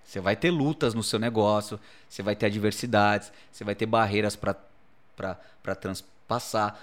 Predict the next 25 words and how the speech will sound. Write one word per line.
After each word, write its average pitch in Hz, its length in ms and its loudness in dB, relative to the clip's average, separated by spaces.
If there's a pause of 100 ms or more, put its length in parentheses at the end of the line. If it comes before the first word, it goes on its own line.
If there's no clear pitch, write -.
(160)
você 113 220 -4
vai 123 140 0
ter - 360 -2 (100)
problemas 151 600 4
diários 117 680 -2 (220)
para 170 220 -2
serem 107 300 -6
resolvidos. 135 800 -2
É 117 80 -6
por 110 160 -10
isso 110 140 -8
que - 80 -14
você 107 200 -4
é 101 40 -2
o - 20 -2
gestor, 147 320 -2
porque - 160 -12
você 113 220 -2
é 117 40 2
o 113 40 0
cara 110 180 0
que - 60 -12
toma 110 180 -2
a - 20 -2
decisão, 135 600 2